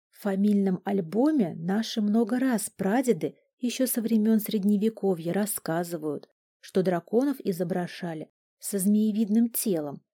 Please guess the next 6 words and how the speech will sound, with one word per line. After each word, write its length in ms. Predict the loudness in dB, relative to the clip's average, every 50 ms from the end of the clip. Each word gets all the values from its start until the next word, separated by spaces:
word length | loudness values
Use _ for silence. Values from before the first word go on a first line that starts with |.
| _ _ _
и 120 | 2 2
называли 580 | 4 4 2 2 0 -2 -2 -2 0 0 0 0
змеями. 760 | 0 0 2 2 2 0 -2 -2 -4 -4 -6 -6 -8 -12 _ _ _ _ _ _ _ _
Отсюда 680 | -2 -2 -2 0 0 -2 -2 0 0 0 2 0 0 -4 _ _
и 140 | -2 -2 0
змееносцы. 1080 | 2 4 4 4 4 4 2 2 2 0 0 -4 -6 -8 -10 -12 -10 -8 -10 -10 -12